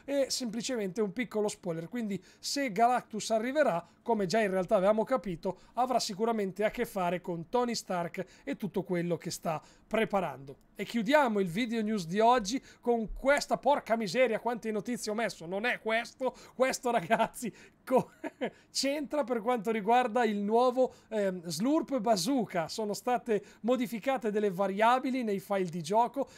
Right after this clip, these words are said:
Default Slurp Bazooka Heal Amount quindici, Default Slurp Bazooka Shield Amount quindici, Default Slurp Bazooka Explosion Size duecento. Quindi hanno aggiunto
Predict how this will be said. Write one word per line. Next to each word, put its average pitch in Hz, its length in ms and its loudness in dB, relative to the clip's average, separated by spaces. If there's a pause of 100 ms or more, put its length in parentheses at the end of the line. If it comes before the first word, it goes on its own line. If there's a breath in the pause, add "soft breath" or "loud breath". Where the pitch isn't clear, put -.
Default 247 560 2
Slurp 190 320 -4
Bazooka 202 600 -2
Heal 254 340 -2
Amount 233 720 0 (280 loud breath)
quindici, 294 640 0 (220 loud breath)
Default 254 520 2
Slurp 208 340 -2
Bazooka 226 500 0
Shield 220 760 -2 (200 loud breath)
Amount 220 580 0
quindici, 285 720 -2
Default 202 480 0
Slurp 170 360 -4
Bazooka 240 560 2 (180 loud breath)
Explosion 262 540 0
Size 170 520 -2
duecento. 180 560 -4
Quindi 214 260 -2
hanno 208 180 2
aggiunto 214 480 -2